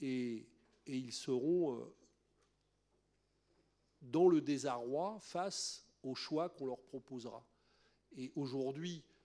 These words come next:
c'est à mon avis ce qui en met, euh, ce qui met beaucoup de gens à distance de ce débat politique, parce qu'ils voient bien que pour le moment, ça ne s'organise pas autour des réponses qu'ils souhaiteraient.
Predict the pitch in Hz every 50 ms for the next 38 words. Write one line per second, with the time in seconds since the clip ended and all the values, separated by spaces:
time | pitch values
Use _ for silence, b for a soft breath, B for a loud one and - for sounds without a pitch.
0 | b b - - - - 139 131 131 135 139 135 131 131 135 143 151 139 - -
1 | - - 131 123 127 127 131 131 131 127 120 117 113 117 120 - - - 123 123
2 | 117 110 - - - - 123 127 127 127 135 135 135 - 151 139 117 127 147 143
3 | 135 120 113 107 - 175 165 - - - - 190 175 165 147 - - - - -
4 | 120 117 - - - 123 117 117 107 113 110 104 - 117 107 107 131 - 226 240
5 | - - - - b b b b b b b b b b b b b - - -
6 | - - - 139 120 117 117 127 131 120 123 135 135 131 120 - - - 113 110
7 | 110 117 120 120 123 120 113 110 110 - - - 160 151 151 - - - 131 123
8 | 127 135 131 127 127 117 - - - 147 135 127 120 117 - - 123 123 120 120
9 | 113 117 113 - - 123 120 - - - 127 113 - - 127 120 110 - - 202
10 | 254